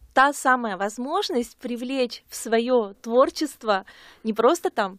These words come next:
десять, двадцать человек, а привлечь в свое творчество сотни человек. Потому что трансформационные игры — это такой интересный инструмент, когда через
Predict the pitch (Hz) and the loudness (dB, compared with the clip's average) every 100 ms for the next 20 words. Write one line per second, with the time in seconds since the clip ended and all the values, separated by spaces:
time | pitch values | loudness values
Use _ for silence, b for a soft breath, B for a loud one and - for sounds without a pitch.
0 | - 185 214 220 - 185 196 196 208 214 | -16 -4 -2 -2 -6 -8 -2 -2 -2 -12
1 | - 196 196 180 190 208 208 247 254 - | -12 -10 -10 -10 -12 -12 -4 -4 -4 -12
2 | 214 214 208 208 285 - 269 - 214 - | -6 -4 -4 -4 -6 -6 -14 -12 -8 0
3 | 247 240 226 - 202 196 190 - 196 226 | 0 0 -4 -4 -6 -6 -8 -10 -8 -6
4 | 269 - 208 B B B - 247 233 247 | -4 -2 -2 B B B -2 0 0 -4
5 | 247 - 262 254 240 311 392 330 226 226 | -4 -4 -2 0 -2 -4 0 0 0 -4
6 | 226 - 226 - 233 247 254 254 - 208 | -6 -2 -2 -2 -6 0 2 2 0 -8
7 | 202 - 220 254 415 - 220 208 214 - | -10 -10 -8 -6 -8 -6 -6 -6 -8 -6
8 | 269 254 226 | -4 -2 -2